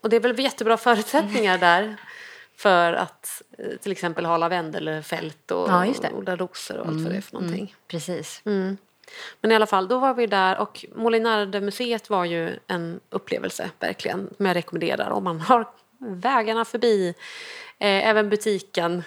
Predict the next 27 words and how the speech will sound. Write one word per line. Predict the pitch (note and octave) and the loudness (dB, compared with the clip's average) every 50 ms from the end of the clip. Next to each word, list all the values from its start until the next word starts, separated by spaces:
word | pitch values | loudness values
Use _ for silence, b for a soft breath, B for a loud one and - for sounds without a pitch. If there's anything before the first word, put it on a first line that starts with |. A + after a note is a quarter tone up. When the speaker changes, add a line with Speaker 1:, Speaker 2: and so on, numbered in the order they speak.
| - _ | -10 _
Speaker 1:
kan | - - F#3+ | -4 -2 -2
jag | F3 | -2
rekommendera. | F3 - F3 E3+ E3 D#3 D#3 D#3 D#3 D3+ D#3 D#3+ D#3 b b b b b b b b b b b b _ | -2 -2 -4 -4 -4 -2 -2 -2 0 -2 -2 -4 -6 b b b b b b b b b b b b _
Men | - A#3 A#3 A#3+ | 0 2 4 4
den | A#3+ A3+ | 6 4
här | A#3+ A#3+ | 4 4
parfymen | - A#3 A3+ C#4 C#4+ D4 C#4 | 2 0 -2 -2 -2 0 2
då | A#3 A3 | 0 0
som | A3+ A3 G#3 | 2 0 0
jag | G3+ | 2
blandade, | G3 G#3+ G3+ G3 F#3 F#3 F3 F3+ F3+ F#3+ F#3+ G3 - _ _ _ b b b b b b b b b b _ | 2 2 0 0 0 0 0 0 0 0 -2 -8 -14 _ _ _ b b b b b b b b b b _
det | G#3+ G3 B3+ C4+ D4 D4+ C#4+ - - - | -4 0 2 4 4 4 2 0 -2 -6
gick | B3 C4+ - - | -8 -8 -8 -6
till | - A3 G3+ F#3+ F#3+ F#3+ F#3+ - - - | -4 -2 0 0 0 0 -2 -2 -6 -10
som | - - G#3 G3 G3 G3 G3 G3 F#3+ | -6 -4 -2 -2 0 -2 -2 -2 -4
så | F#3+ - - F#3+ E3+ D#3+ E3+ | -6 -4 -2 -2 0 2 2
att | F3+ - G#3 - - | 2 2 0 0 0
man, | G#3+ G#3+ G#3 G3+ G3+ G3 G3 | 0 2 2 2 2 0 0
eh, | F#3+ F#3+ F#3+ F#3+ F#3+ | 2 2 0 0 0
man | G3 G#3+ A3 G#3 | -2 -2 -2 -2
satt | - - - - - - - - | -2 -2 -2 -2 -2 -6 -12 -2
vid, | G3 G#3 G3 F#3+ F#3+ F#3 F3 F#3 | 0 2 2 4 2 0 0 0
eh, | F#3+ F#3 F#3 F3+ | 0 0 2 2
det | G#3 | 2
var | G3+ A3 | 2 2
liksom | G#3+ G#3 G#3 G3+ G3 F#3+ F#3+ - | 2 2 0 0 0 -2 -2 -2
runda | - G#3+ A#3 C4 B3+ A3 G3 F3+ F3+ F3+ F#3 G3 G3 F#3 - - _ - G3 - - A#3+ A#3+ A#3 G#3+ F#3+ F3+ F3+ | 0 2 4 4 4 4 4 2 0 0 -2 -2 -4 -6 -10 -16 _ -20 -20 0 4 4 6 6 6 4 4 2